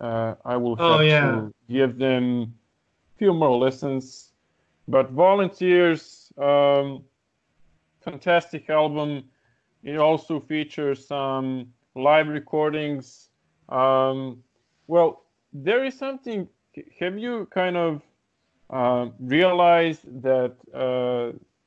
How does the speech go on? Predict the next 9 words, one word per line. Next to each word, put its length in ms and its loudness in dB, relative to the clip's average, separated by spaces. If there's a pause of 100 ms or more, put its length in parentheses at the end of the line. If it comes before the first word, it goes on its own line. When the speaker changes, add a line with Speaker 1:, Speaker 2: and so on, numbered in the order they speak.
(320)
Speaker 1:
most 420 -2
of 140 -6
their 320 0
album 380 -2
covers 840 -4 (220)
have 340 0
this 600 -4
American 1300 -2 (480)
theme 720 -2